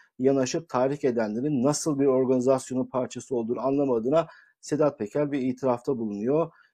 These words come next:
Yıllar önce yaşanmış bir olay. O zaman da Sedat Peker'in adımı olarak da haberleri çıkmış ama o zaman çok dikkatimizi belki de çekmemişti.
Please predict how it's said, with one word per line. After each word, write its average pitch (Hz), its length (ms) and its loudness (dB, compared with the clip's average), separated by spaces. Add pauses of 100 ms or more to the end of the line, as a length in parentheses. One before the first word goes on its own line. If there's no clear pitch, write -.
(100)
Yıllar 165 400 6
önce 139 240 4
yaşanmış 123 560 0
bir 143 60 0
olay. 180 120 4
O 175 40 4
zaman 170 240 2
da 170 80 2
Sedat 160 360 0
Peker'in 156 260 -4
adımı 151 260 0
olarak 151 440 6
da 107 220 2
haberleri 113 600 -2
çıkmış 151 300 -12
ama 151 140 0
o 139 60 4
zaman 139 400 0
çok 135 240 -6
dikkatimizi 123 540 -6 (100)
belki 110 280 -4
de 104 60 -4
çekmemişti. 131 760 -2